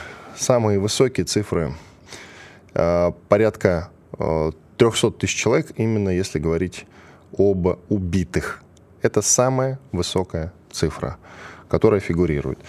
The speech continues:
А вообще, вообще все сходятся на том, что где-то, ну, ориентировочно между, там, где-то двести тысяч, двести пятьдесят тысяч, вот где-то между двумя этими цифрами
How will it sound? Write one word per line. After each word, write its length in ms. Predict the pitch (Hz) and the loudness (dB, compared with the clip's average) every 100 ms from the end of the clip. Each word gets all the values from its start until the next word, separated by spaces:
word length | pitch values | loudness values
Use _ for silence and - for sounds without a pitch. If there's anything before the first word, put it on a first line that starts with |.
| - - | -10 2
А 180 | 107 | 4
вообще, 640 | 113 117 113 - 180 226 202 - | 6 4 4 2 4 4 2 0
вообще 420 | 95 101 - 85 | 2 2 2 0
все 160 | - 131 | 0 0
сходятся 340 | - 113 - | 2 2 0
на 80 | 95 | 0
том, 160 | 131 | 0
что 160 | 127 - | -2 -2
где-то, 340 | 82 98 87 80 - - - - | 0 0 0 -4 -12 -20 -8 0
ну, 180 | 147 | 4
ориентировочно 960 | 120 101 104 110 113 98 - 87 80 73 | 4 2 4 4 4 0 0 2 2 0
между, 540 | 78 92 90 82 87 87 - - - - - | 0 0 0 0 0 -2 -10 -20 -20 -20 -2
там, 320 | 92 80 73 | 0 0 -4
где-то 540 | 82 82 87 87 85 82 - | -8 -8 -6 -6 -6 -8 -8
двести 500 | 101 92 139 156 - | -8 -2 -2 -2 -4
тысяч, 400 | 127 123 113 - | -2 -2 -2 -2
двести 280 | 90 87 - | -2 -6 -6
пятьдесят 500 | - 87 98 143 139 | -8 -4 0 0 0
тысяч, 180 | 104 - | -2 -4
вот 100 | 98 | -4
где-то 260 | 98 92 90 | -4 -4 -4
между 280 | 87 73 | -4 -6
двумя 400 | 76 82 90 85 | -8 -6 -4 -4
этими 240 | 76 - 82 | -6 -6 -10
цифрами 480 | - 127 - 85 | -8 -8 -6 -6